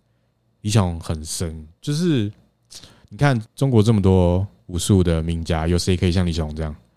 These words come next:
就是他，我觉得他透过戏剧跟哲学思想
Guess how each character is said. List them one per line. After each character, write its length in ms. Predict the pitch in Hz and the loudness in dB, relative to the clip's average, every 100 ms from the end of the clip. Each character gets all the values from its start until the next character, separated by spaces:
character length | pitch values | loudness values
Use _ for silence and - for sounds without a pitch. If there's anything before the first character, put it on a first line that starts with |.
| _ _ | _ _
就 120 | 147 | 2
是 60 | 160 | 4
他， 260 | 139 160 - | 4 0 2
我 140 | 120 | 2
觉 100 | 110 | 4
得 60 | 147 | 4
他 180 | 156 165 | 4 2
透 200 | - 156 | 2 2
过 120 | 139 | 2
戏 220 | - 135 | 0 -4
剧 240 | 104 120 92 | -4 -4 -2
跟 400 | 101 95 95 104 _ _ _ _ _ | -2 -2 -4 -8 _ _ _ _ _
哲 200 | - 98 | 0 0
学 260 | 98 101 90 | 2 0 -2
思 240 | - 101 | -4 -6
想 200 | 92 87 | -6 -8